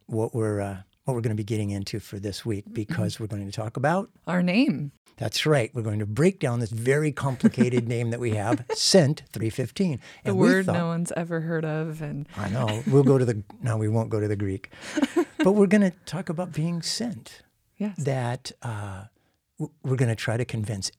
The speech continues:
Speaker 1: everybody listening, however many people that is right now, that we are sent,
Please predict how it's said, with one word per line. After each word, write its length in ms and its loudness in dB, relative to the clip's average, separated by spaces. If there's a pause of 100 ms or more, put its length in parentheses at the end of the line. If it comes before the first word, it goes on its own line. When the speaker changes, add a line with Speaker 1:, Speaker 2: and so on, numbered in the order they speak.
Speaker 1:
everybody 600 -2
listening, 560 -8
however 260 -2
many 220 -2
people 300 -6
that 160 -4
is 220 -4
right 140 -4
now, 240 -4 (560)
that 400 -8
we 300 -6
are 300 0
sent, 640 -6